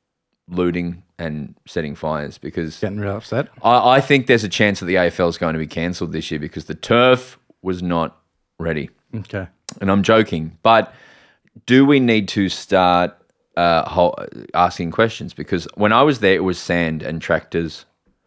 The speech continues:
Speaker 1: And grass takes a while to grow, Tom.
Speaker 2: It does. Takes a long time. How much money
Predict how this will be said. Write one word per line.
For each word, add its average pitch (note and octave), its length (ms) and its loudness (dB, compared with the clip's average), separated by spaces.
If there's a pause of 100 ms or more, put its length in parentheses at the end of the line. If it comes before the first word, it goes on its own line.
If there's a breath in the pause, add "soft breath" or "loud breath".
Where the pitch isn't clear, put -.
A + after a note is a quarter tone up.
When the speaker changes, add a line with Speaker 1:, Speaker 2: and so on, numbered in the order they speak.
(580)
Speaker 1:
And G#2+ 140 0
grass A#2+ 320 4
takes D#3 280 0
a C#3+ 40 4
while B2 180 8
to A2 60 0
grow, F#2 300 2
Tom. D2+ 360 -4 (100)
Speaker 2:
It C#3 140 2
does. C3 220 4
Takes C#3+ 220 -2
a C3+ 40 -2
long A#2+ 200 0
time. G2+ 260 -6 (200 soft breath)
How D3+ 100 2
much G3+ 240 2
money C3+ 400 4